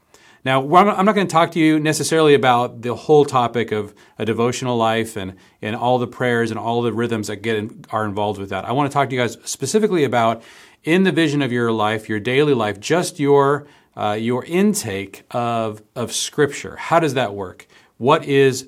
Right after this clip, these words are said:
the vision for this? And this vision, that what it really boils down to is a person,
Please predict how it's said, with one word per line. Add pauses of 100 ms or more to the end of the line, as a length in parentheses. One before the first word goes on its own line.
(120)
the
vision
for
this?
And (220)
this
vision,
that
what
it
really
boils
down
to (340)
is
a
person,